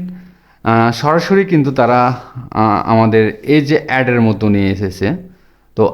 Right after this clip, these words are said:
অ্যাডের মতো নিয়ে আসার পর এখন আপনি সুদীপ্ত ভাই, তারপর রবিউল ভাই, আপনারা যেমন এখান থেকে আসলে কয়েনগুলো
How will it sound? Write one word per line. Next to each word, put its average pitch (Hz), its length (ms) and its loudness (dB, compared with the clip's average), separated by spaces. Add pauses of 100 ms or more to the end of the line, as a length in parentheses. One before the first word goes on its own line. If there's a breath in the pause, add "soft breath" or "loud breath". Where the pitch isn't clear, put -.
অ্যাডের 160 360 0
মতো 185 220 2
নিয়ে 196 180 4
আসার 185 300 0 (120)
পর 117 160 2 (520 loud breath)
এখন 185 300 -2
আপনি 170 300 2 (100)
সুদীপ্ত 151 500 -2
ভাই, 123 360 0 (920 soft breath)
তারপর 127 380 0 (120)
রবিউল 143 320 4
ভাই, 127 320 -2 (100)
আপনারা 170 280 0
যেমন 151 460 2
এখান 139 200 0
থেকে 139 220 -4
আসলে 135 340 0 (160)
কয়েনগুলো 123 600 2